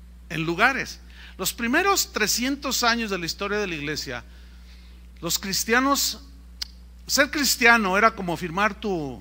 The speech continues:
tu acta de defunción. Era prácticamente irte al matadero.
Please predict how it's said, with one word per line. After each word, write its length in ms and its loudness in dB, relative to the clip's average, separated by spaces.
tu 120 0
acta 280 0
de 100 -4
defunción. 580 -8
Era 180 2
prácticamente 1300 0
irte 400 -4
al 100 0
matadero. 560 -4